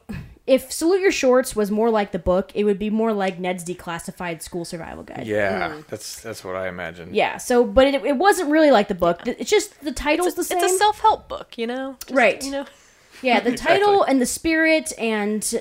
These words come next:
Speaker 1: the setting of camp, <coughs> that's what is similar about the book and the, and the show.
Speaker 2: Right.
Speaker 3: Mm-hmm.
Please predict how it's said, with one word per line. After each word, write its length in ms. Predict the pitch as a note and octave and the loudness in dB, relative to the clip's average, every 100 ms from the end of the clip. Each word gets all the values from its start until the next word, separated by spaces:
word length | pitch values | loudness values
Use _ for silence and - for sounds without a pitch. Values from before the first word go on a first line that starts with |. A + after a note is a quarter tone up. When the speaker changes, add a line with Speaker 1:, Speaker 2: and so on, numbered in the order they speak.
| - | -8
Speaker 1:
the 160 | G3+ G#3 | -6 -4
setting 380 | - C4 B3 A3+ | 0 2 2 0
of 100 | - | -4
camp, 480 | - G#3 G#3 G3+ - - - | -4 -2 0 -2 -6 -10 -12
<coughs> 280 | - - G2+ | -12 -14 -2
that's 260 | A3 G3+ G3 | -2 0 -2
what 260 | F#3+ F#3 _ _ _ _ _ _ _ | -2 -2 _ _ _ _ _ _ _
is 160 | A3 - | -6 -6
similar 300 | F#3 C#3+ E3+ | -6 -6 -8
about 200 | E3+ E3+ | -8 -10
the 60 | |
book 220 | E3+ D#3+ - | -10 -12 -10
and 100 | E3 | -12
the, 60 | |
and 300 | - E3 D#3+ | -10 -12 -12
the 260 | D#3+ D#3+ D3+ | -12 -14 -16
show. 160 | - G#3+ | -8 -6
Speaker 2:
Right. 120 | - _ _ - | -6 _ _ -16
Speaker 3:
Mm-hmm. 240 | G#3 G3 | -14 -14